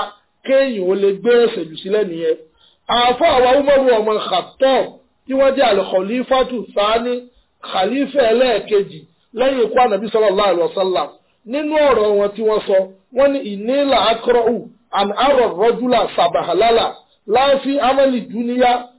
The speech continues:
wa la fi amali akhirah." Wọ́n ní àwọn kórìíra káwọn orí ọkùnrin kan kó jẹ́ pé ọwọ́ rẹ̀ ó máa dilẹ̀ ń gbogbo ìgbà, yóò sá máa wà less busy ni. Á, wọ́n lọ́ máa kó àwọn ríra o, kò ní máa busy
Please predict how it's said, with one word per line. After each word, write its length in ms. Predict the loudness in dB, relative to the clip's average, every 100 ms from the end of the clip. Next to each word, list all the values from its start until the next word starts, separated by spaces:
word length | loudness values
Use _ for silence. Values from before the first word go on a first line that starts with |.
| _
wa 220 | -2 2
la 240 | 2 2
fi 220 | 0 -4 -4
amali 400 | -2 0 0 0
akhirah." 640 | 0 -4 -4 0 0 0 -4 _ _ -4
Wọ́n 180 | 0 0
ní 60 | 0
àwọn 360 | 0 4 2
kórìíra 460 | 2 2 2 2 0
káwọn 340 | 0 2 2 2
orí 220 | 0 2
ọkùnrin 480 | 0 0 -6 -8 -8
kan 200 | -6 -8 -8 -14 _ _
kó 60 | -2
jẹ́ 200 | 0 -2
pé 140 | -2 0
ọwọ́ 380 | 2 4 2 2
rẹ̀ 140 | 2
ó 160 | 2 2
máa 180 | 0 -2
dilẹ̀ 380 | -6 -8 -6
ń 60 | -6
gbogbo 280 | -6 -6 -4
ìgbà, 280 | -6 -4 -8 -10 _ _
yóò 240 | -2 2 2
sá 200 | 0 -2
máa 200 | -2 -2
wà 160 | 0 -2
less 280 | -4 -2 -2
busy 380 | -4 -18 -16 -14
ni. 120 | -12 -12 -16 _
Á, 140 | -8 -6 -2
wọ́n 160 | 0
lọ́ 100 | 2 2
máa 140 | 0
kó 180 | 0 0
àwọn 440 | 2 2 0 -2
ríra 240 | -4 -4 -2
o, 100 | -4 -8 _ _ -2
kò 80 | -2
ní 220 | 0 0 0
máa 240 | 0 0
busy 420 | 0 -2 -2 -4